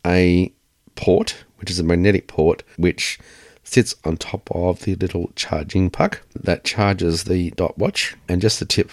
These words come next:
with doing that is just be a little bit careful, because the, because the band's magnetic <laughs> and so is the charging puck,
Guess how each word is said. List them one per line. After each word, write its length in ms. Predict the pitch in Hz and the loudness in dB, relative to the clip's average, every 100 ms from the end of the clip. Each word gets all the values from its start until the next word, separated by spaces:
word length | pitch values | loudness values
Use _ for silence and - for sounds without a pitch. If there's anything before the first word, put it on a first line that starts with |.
| - | -6
with 180 | 90 - | -6 0
doing 320 | 90 87 87 | 2 2 2
that 220 | 87 90 - | -2 -4 -4
is 240 | 87 85 | -2 0
just 260 | - 113 - | 2 0 2
be 100 | 95 | 0
a 20 | |
little 140 | 90 82 | 0 0
bit 120 | - | -2
careful, 320 | - 85 87 | 0 0 0
because 500 | 78 85 87 82 - | -6 -4 -2 -2 -2
the, 400 | 87 85 87 - _ _ - - | -2 0 -2 -6 _ _ -14 -10
because 280 | - - 117 | -8 -4 -4
the 80 | 98 | -2
band's 440 | 92 92 90 80 | 0 2 2 2
magnetic 640 | 95 90 82 98 78 80 - - 170 - - - | 0 2 2 2 0 -2 -10 -2 0 0 -2 -18
<laughs> 440 | - - - - | -16 -16 -18 -4
and 320 | 90 90 87 - | 0 2 0 -2
so 240 | - 92 | 0 4
is 240 | 95 90 | 4 2
the 220 | - 85 85 | 0 -2 0
charging 420 | - 87 95 90 | 0 0 0 0
puck, 340 | 90 175 - | 2 0 -2